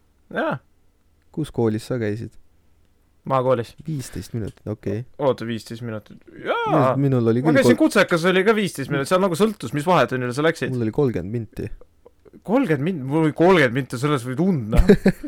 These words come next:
Speaker 2: <laughs>
Speaker 1: Ma käisin mitmes koolis ja igal pool oli ikka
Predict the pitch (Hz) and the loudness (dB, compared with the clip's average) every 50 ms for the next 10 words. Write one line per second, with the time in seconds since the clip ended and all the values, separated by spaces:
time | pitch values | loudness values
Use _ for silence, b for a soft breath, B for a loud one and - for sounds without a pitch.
0 | - - - - - - - - - - - - - - - _ _ _ _ _ | -14 -14 -14 -16 -18 -18 -20 -20 -20 -20 -20 -20 -20 -20 -20 _ _ _ _ _
1 | _ _ - 151 165 185 180 151 170 190 247 247 - - 147 - - 226 202 165 | _ _ -4 -2 -2 0 0 -2 -2 -2 -4 -4 -2 -4 -4 -2 0 0 0 2
2 | 123 120 120 139 147 156 160 139 135 165 175 151 135 123 120 120 127 123 127 123 | 0 -2 -4 -4 -2 -2 -2 -2 0 2 2 2 2 0 -2 -2 -2 -4 -4 -6
3 | _ - 131 | _ -4 -2